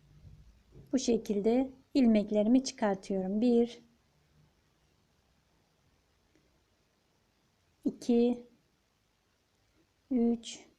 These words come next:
dört ve beş tane ilmeğimi birlikte çıkartıp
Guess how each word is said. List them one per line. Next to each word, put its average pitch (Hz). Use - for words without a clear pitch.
dört 226
ve 254
beş 233
tane 202
ilmeğimi 208
birlikte 208
çıkartıp 240